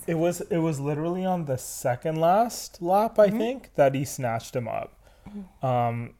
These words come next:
Speaker 1: like, definitely showing a lot of patience there. That was so fun. I remember now why I love the sprint now, watching it, because, like, it's so, like, it was so close and so nail biting. That was, uh,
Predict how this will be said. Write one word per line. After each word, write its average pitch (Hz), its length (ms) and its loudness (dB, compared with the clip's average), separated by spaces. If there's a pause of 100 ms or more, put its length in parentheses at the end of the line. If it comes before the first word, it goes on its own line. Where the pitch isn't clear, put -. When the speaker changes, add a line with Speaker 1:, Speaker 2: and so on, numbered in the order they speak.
(440)
Speaker 1:
like, 135 240 0
definitely 139 460 0
showing 139 260 0
a 127 60 2
lot 123 560 4
of 123 100 -4
patience 123 640 -6
there. 123 400 -4 (540)
That 151 180 4
was 156 140 2
so 147 380 2
fun. 127 400 0
I 135 180 6
remember 175 540 8
now 131 200 6
why 123 260 6
I 127 40 2
love 123 280 0
the 123 80 -6
sprint 147 360 -4
now, 110 280 -2
watching 127 460 -2
it, 107 160 -6
because, 127 320 -4
like, 120 280 0 (580)
it's 139 220 -2
so, 139 400 2
like, 120 320 0
it 120 60 -2
was 127 160 -2
so 131 240 0
close 127 340 -2
and 117 100 -8
so 123 220 0
nail 117 260 0
biting. 110 520 -2
That 123 180 -2
was, 127 260 -6
uh, 117 340 -4